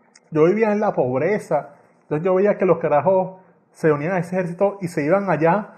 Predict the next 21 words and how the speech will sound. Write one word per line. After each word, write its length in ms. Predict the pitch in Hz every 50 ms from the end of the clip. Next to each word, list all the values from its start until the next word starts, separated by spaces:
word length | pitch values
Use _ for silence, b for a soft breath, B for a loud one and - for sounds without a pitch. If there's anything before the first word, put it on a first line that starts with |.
| b b
solo 260 | b - 165 175 185
con 140 | 185 202 196
el 80 | 185 185
caballo, 400 | - 156 156 175 196 208 240 220 -
casi 200 | 175 - 190 190
que 100 | 196 196
desnudos. 540 | 185 156 127 143 143 139 123 117 107 - - _ _ _ -
Y 160 | 208 190 175
a 240 | 175 180 175 180 160
los 160 | 170 170 165
dos 120 | 175 180 180
meses, 220 | 202 175 185 233 214
cuando 180 | - 220 185 175
los 60 | 175
carajos 160 | 180 202 220 214 190
volvían 320 | 170 165 190 202 214 208 -
todos 360 | 226 220 220 220 220 214 214 -
uniformados, 880 | 208 202 190 - - 156 131 131 143 180 214 254 269 269 262 240 226 - b b b b b b b
llenos 320 | 143 143 151 202 202 190
de 120 | 196 190 160
real, 520 | 156 170 196 220 247 285 285 269 - -